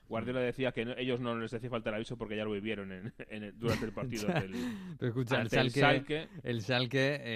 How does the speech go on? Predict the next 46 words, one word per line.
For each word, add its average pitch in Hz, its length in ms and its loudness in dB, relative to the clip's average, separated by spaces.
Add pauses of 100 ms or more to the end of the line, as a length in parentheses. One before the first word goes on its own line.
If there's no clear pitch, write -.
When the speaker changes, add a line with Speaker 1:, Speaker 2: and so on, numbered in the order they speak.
(120)
Speaker 2:
eh, 101 80 -6
que 113 100 -6
creo 120 180 -2
que 170 60 0
este 127 180 -2
fin 113 100 -2
de 110 60 -2
semana 110 200 -2
ha 104 40 -2
vuelto 107 200 -4
a 101 40 -6
perder, 101 520 -8
ahora 107 240 -4
no 104 100 -4
me 104 140 -6
acuerdo. 131 600 -4
Sí, 139 180 -2
perdió 123 360 4
el, 117 200 2
el 113 180 0
viernes. 127 560 0 (320)
El 110 160 -2
Schalke 113 240 -2
está 131 240 0
peleando 117 440 -2
casi 117 220 -2
por 127 180 -2
no 110 120 0
descender, 98 460 -4
¿eh? 104 120 -12 (500)
Que 107 100 -8
está 107 120 -4
Speaker 1:
Sí, - 40 2
Speaker 2:
en 110 40 0
Speaker 1:
sí. 120 60 2
Speaker 2:
una 117 80 2
crisis 113 420 -2
casi 104 260 -6
que 110 140 0
le 98 220 -6
viene 104 160 -2
bien 113 240 0
que 123 140 2
el 101 300 -6
City 117 280 0
le 101 320 -2